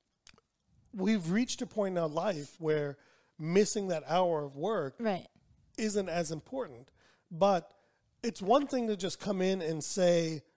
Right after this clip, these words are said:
Speaker 1: "Oh, he's not gonna work till ten o'clock," or, "I'm not gonna work till ten o'clock
Speaker 2: Yeah.
Speaker 1: anymore."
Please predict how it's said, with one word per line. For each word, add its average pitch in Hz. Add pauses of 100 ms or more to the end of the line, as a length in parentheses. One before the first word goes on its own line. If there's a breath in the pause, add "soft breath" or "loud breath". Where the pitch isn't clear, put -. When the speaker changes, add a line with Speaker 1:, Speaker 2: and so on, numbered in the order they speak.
(140)
Speaker 1:
"Oh, 190
he's 180
not 175
gonna 165
work 156
till 156
ten 160
o'clock," 151
or, 135
"I'm 160
not 156
gonna 156
work 151
till -
ten 160
o'clock 202
Speaker 2:
Yeah. 202
Speaker 1:
anymore." 139